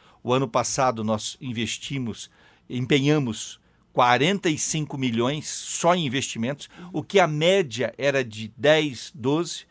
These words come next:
Speaker 1: nós multiplicamos por quatro. E esse ano nós devemos fazer investimento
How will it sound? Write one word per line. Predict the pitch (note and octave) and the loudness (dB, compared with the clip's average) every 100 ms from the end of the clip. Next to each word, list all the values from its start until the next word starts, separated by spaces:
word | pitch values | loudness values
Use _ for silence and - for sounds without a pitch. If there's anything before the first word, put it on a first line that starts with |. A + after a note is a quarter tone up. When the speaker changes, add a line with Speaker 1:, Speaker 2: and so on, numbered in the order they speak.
| _ _ | _ _
Speaker 1:
nós | - B2+ B2 | -4 -2 -2
multiplicamos | C3+ - C3+ A2 C3 B2+ B2 | -6 -8 -8 -4 -2 -4 -6
por | - A2 | -6 -6
quatro. | - A2+ D3 - - _ _ _ _ - | -2 -2 -2 -6 -20 _ _ _ _ -10
E | - D#3+ | 2 4
esse | D#3+ - D#3+ | 4 2 2
ano | F3 E3 | 2 2
nós | D3+ C#3 | 2 4
devemos | D3+ A#2+ C#3+ D3 - | 2 2 0 0 -6
fazer | - B2 G#2+ | -2 0 0
investimento | C#3+ C3+ C3 - A#2 B2 A#2+ | -2 -2 -4 -4 -4 -4 -4